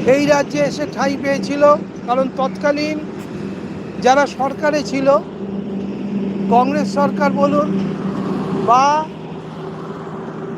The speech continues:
পরবর্তী সময়ে বামফ্রন্ট সরকার বলুন, তাদেরকে সসম্মানে এই রাজ্যে তাদেরকে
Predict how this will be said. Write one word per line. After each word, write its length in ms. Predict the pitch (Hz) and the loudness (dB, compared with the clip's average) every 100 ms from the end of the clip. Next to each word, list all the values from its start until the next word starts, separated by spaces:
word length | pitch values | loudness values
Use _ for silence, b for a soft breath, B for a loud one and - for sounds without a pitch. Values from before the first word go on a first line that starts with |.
| - - - - - | -8 -8 -6 -6 2
পরবর্তী 500 | 233 269 294 302 294 | 6 6 4 0 -4
সময়ে 340 | 226 285 294 277 | -6 0 0 2
বামফ্রন্ট 460 | 247 254 285 311 269 | 0 0 0 0 0
সরকার 300 | 285 285 294 | -2 0 -2
বলুন, 300 | 269 277 294 294 247 | 2 2 2 2 2
তাদেরকে 420 | 254 277 277 277 285 - - - - - - - - - - - - | 4 2 4 4 4 0 -14 -14 -14 -12 -12 -12 -10 -10 -10 -8 2
সসম্মানে 720 | 269 233 339 339 320 294 240 - - - - - - - - - - - - - - - - | 2 4 0 2 2 2 -2 -6 -12 -12 -12 -12 -12 -12 -10 -10 -10 -12 -12 -12 -12 -12 0
এই 180 | 220 269 285 | 4 6 6
রাজ্যে 360 | 269 254 294 | 4 2 -4
তাদেরকে 540 | 302 269 262 285 285 | -2 -2 0 -2 4